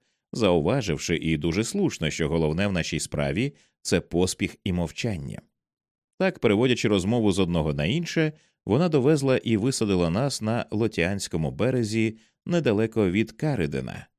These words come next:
Потім потисла нам руки і відпливла до Лаймкілнза, перше ніж ми встигли вимовити хоч слово подяки за її послугу.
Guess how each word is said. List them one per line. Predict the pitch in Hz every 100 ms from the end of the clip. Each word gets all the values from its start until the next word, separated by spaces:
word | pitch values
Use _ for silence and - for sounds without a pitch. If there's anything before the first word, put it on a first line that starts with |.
| _ _ _
Потім | - 175 156 113
потисла | 92 - 101 - 80
нам | 76 76
руки | 156 151 147 -
і | 180 175 92
відпливла | 107 - 85 76 85 131 123
до | 87 92 -
Лаймкілнза, | 127 143 85 73 78 73 69 - - - _ _ _ -
перше | 185 165 147
ніж | 127 92
ми | 92
встигли | 87 - 147 127 107
вимовити | 113 127 107 107 113
хоч | - 85 -
слово | 107 117 98
подяки | 82 73 98 113 92
за | 78 78
її | 73 76
послугу. | - 80 - 71 64 -